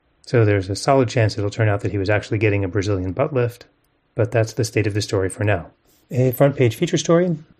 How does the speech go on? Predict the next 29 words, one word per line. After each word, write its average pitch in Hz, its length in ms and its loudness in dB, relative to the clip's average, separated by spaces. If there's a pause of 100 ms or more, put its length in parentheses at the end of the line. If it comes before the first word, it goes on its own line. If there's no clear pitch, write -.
(180)
describes 113 360 2
how 113 160 6
Austin, 110 300 2
Texas, 123 480 0 (360)
or 110 160 4
the 113 140 4
outskirts 113 380 2
of 107 80 4
Austin, 95 280 0
Texas, 185 460 0
where 98 280 4 (260)
residents 98 400 2
have 101 180 2
less 104 160 2
power 107 340 2
to - 120 -6
block 107 260 -2
developments 104 400 -2
they 117 100 -2
don't 101 180 -4
like, 160 260 0 (400)
has 123 160 2
addressed 139 300 2
the 113 80 -6
problem 117 220 4
of 107 80 2
homelessness 151 460 2
by 107 340 2
building 107 720 -2